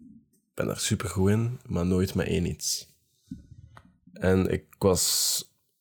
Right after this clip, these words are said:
iedereen kent die figuur wel, Casey Neistat. Allee, iedere jonge gast die heel graag filmpjes maakte, zoals ik, of heel graag creatief bezig was, of graag op YouTube zat, die kent Casey Neistat.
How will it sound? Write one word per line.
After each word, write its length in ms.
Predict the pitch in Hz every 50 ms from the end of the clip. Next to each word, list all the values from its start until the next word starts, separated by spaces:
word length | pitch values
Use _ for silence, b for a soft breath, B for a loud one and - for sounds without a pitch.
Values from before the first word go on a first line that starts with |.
| - b b b b b b b b b -
iedereen 360 | - 131 117 113 113 110 98
kent 220 | - 113 113 113
die 140 | 113 117 113
figuur 420 | - - 117 104 104 113 113 110 110
wel, 220 | 110 110 110 -
Casey 360 | - 101 98 98 - - 98
Neistat. 800 | 95 95 101 107 - - - 117 117 113 - - - - - _ _ _ _ _ _ _ _ _ _ _ _ _ _
Allee, 360 | - - 98 98 95 90 - -
iedere 320 | - - 107 104 113 104
jonge 220 | 104 101 101 101 95
gast 440 | 95 101 107 107 - - - - 98
die 260 | 101 98 95 90 90
heel 200 | 90 98 101 104
graag 240 | 101 101 98 98 -
filmpjes 400 | - 110 107 107 - - 104 98
maakte, 520 | 101 98 98 101 101 - - 101 98 95
zoals 260 | 92 95 92 92 90
ik, 240 | 95 98 98 - -
of 140 | - - -
heel 180 | - 92 92
graag 260 | 92 92 92 92 90 -
creatief 320 | - 92 90 - 90 87
bezig 240 | - 92 92 92 92
was, 140 | 90 90 90
of 240 | 87 - - - B B B B B B B B B
graag 240 | - - 90 90 87
op 80 | 80
YouTube 380 | - 92 95 92 - 95 92 -
zat, 340 | - 95 92 90 - - b b b b b b b b b b b b b _ _ _
die 240 | _ - - 95 92
kent 260 | - 92 92 92 90
Casey 360 | - - 92 90 - - 92
Neistat. 680 | 90 90 90 95 92 - - 107 101 - - - -